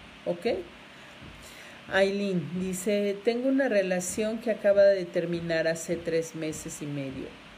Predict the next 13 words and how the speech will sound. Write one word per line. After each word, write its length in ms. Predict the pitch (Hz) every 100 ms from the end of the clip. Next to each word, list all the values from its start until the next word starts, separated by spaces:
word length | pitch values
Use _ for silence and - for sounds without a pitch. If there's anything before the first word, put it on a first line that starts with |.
| -
y 400 | 196 190 196 196
sobre 400 | 185 214 196 196
todo 520 | 190 208 208 240 294 294 -
entendí 960 | 185 185 175 180 175 175 185 180 175 175 - -
que 140 | 175
todo 380 | 175 208 202 214
el 140 | 220
daño 340 | 208 202 196 202 -
que 120 | 180
causó, 680 | - 156 156 - - 196 294 294 - - - - - - - - - - - - - - - - - - - - - - - - - - - - - - - - - - - - - - - - - -
yo 120 | 208
lo 200 | 208 202
permití. 560 | 190 151 156 151 165